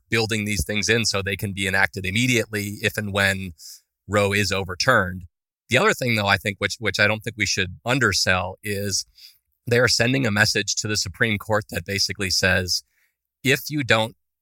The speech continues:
overturn Roe v. Wade right now, you are going to have to deal with all of these other things where you have to define the new threshold. Is it fifteen weeks? Is it twelve weeks? Are you going to allow us to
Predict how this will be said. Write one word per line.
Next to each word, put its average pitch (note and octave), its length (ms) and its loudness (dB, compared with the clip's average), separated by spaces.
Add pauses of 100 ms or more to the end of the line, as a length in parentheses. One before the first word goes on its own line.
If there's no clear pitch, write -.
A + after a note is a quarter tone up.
(160)
overturn A#2 480 2
Roe G2+ 160 2
v. G#2+ 140 0
Wade G2+ 200 -2
right G#2+ 180 0
now, G2+ 400 0 (180)
you A2+ 140 -2
are B2 120 2
going A#2 220 2
to G#2 80 -2
have G#2 220 4
to G2+ 100 -8
deal A#2 340 0
with G2+ 220 -2
all A2+ 180 0
of A#2+ 80 -2
these G#2+ 160 -2
other A#2+ 220 4
things G2 480 -2
where G#2+ 140 2
you G#2+ 240 -4 (200)
have A#2 200 6
to A2 120 -2
define A2+ 580 2
the G2+ 80 -2
new G2+ 200 -2
threshold. G2 720 0 (220)
Is G#2+ 160 2
it A2 120 -2
fifteen B2 420 0
weeks? F#2+ 240 -2
Is A2+ 80 2
it A#2 120 -2
twelve E3+ 280 2
weeks? G2 300 -2 (320)
Are A#2 140 4
you C3 120 0
going B2 300 2
to A#2 120 -2
allow G#2+ 320 4
us G#2 200 0
to G2+ 440 -4